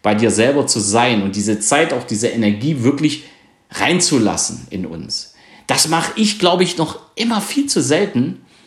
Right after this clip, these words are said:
Doch die letzten Stunden, die letzten beiden Tage haben mir gezeigt, wie wichtig das einfach ist. Und deswegen heute nochmal der Impuls. Und was soll ich dir sagen? Mein Lieblingsthema Fokus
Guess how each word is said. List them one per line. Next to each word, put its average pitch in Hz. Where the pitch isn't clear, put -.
Doch 117
die 123
letzten 143
Stunden, 190
die 135
letzten 131
beiden 135
Tage 160
haben 151
mir 156
gezeigt, 165
wie 131
wichtig 302
das 117
einfach 92
ist. -
Und -
deswegen 190
heute 208
nochmal 165
der 156
Impuls. 208
Und 135
was 113
soll 190
ich -
dir 123
sagen? 151
Mein 110
Lieblingsthema 160
Fokus -